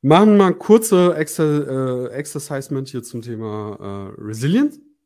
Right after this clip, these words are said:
Resilience. Ähm, bei Resilience geht's da drum, dass ja eure Anwendung quasi immer darauf vorbereitet sein sollte, dass irgendwie, ähm, gerade wenn sie irgendwie mit anderen, äh, Systemen interagiert,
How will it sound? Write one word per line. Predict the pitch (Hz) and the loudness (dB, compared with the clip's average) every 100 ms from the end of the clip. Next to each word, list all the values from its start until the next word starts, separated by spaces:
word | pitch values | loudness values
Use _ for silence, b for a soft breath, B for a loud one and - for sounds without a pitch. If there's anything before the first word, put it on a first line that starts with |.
| _ _ _ _ - | _ _ _ _ -10
Resilience. | 120 135 165 226 - - - | -8 -8 -6 -6 -6 -12 -10
Ähm, | 120 120 120 117 117 113 113 - _ _ _ _ _ _ _ _ _ _ _ _ _ _ _ _ _ _ _ _ _ _ _ _ - | -6 -4 -4 -4 -6 -8 -14 -20 _ _ _ _ _ _ _ _ _ _ _ _ _ _ _ _ _ _ _ _ _ _ _ _ -4
bei | 143 | -2
Resilience | 170 160 196 233 220 | 0 0 2 2 2
geht's | 202 - | -4 -2
da | 156 | -2
drum, | 143 165 147 | 0 -2 -2
dass | 143 - - _ _ _ _ - | -6 -8 -16 _ _ _ _ -8
ja | 120 131 127 | -4 -4 -4
eure | 127 123 120 | -6 -4 -6
Anwendung | 123 147 143 139 135 | -6 -4 -2 -4 -6
quasi | - 123 123 120 | -8 -6 -6 -10
immer | 120 139 | -8 -6
darauf | 131 117 117 | -4 -6 -8
vorbereitet | - 123 123 117 117 113 - | -10 -12 -10 -10 -12 -14 -18
sein | 104 107 | -16 -12
sollte, | 110 123 | -12 -12
dass | 107 101 | -16 -16
irgendwie, | 151 127 139 110 117 120 113 _ B B B B - | -10 -8 -8 -10 -12 -10 -12 _ B B B B -12
ähm, | 107 107 | -8 -8
gerade | 104 120 120 | -6 -4 -2
wenn | 117 | -4
sie | 110 110 | -8 -12
irgendwie | 107 107 | -14 -14
mit | 101 101 | -14 -12
anderen, | 113 117 104 104 104 - | -12 -12 -12 -12 -14 -14
äh, | 98 95 | -16 -16
Systemen | 92 98 - - 117 107 | -18 -20 -16 -12 -10 -10
interagiert, | 104 107 92 90 107 | -12 -12 -12 -10 -12